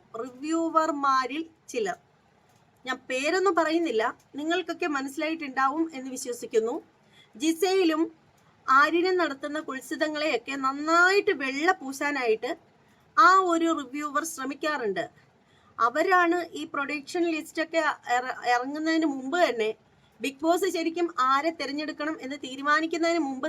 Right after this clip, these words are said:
തന്നെ ആളുകളെ കുറിച്ചിട്ടൊക്കെ എല്ലാ വിവരങ്ങളും സമൂഹത്തിന് മുന്നിലേക്ക് കൊടുക്കുന്നതും ഈ പുള്ളിക്കാരത്തി തന്നെയാണ്.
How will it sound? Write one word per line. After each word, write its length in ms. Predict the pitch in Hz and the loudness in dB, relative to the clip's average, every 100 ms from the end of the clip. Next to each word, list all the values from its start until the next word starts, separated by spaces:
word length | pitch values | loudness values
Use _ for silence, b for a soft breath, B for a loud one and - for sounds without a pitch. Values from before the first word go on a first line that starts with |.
| 277 | -6
തന്നെ 280 | 247 262 - 226 | -6 -8 -4 0
ആളുകളെ 380 | 233 254 277 302 | 0 -2 -4 -4
കുറിച്ചിട്ടൊക്കെ 560 | 320 294 294 269 254 277 | -4 -8 -8 -10 -8 -2
എല്ലാ 440 | 226 226 247 285 254 | 0 0 -2 -4 -2
വിവരങ്ങളും 500 | 214 240 262 214 226 - b b b b - | -4 -4 -2 -2 -4 -8 b b b b 4
സമൂഹത്തിന് 600 | 302 302 339 370 370 359 | 6 6 4 4 2 0
മുന്നിലേക്ക് 520 | 311 285 294 302 320 330 | 0 -2 -2 -4 -6 -8
കൊടുക്കുന്നതും 600 | 294 302 339 359 311 311 - | -6 -4 0 0 0 -2 -6
ഈ 100 | 269 | -10
പുള്ളിക്കാരത്തി 580 | 285 269 254 269 269 269 240 | -8 -8 -2 -2 -4 -2 -2
തന്നെയാണ്. 380 | 233 208 170 | 0 -2 -4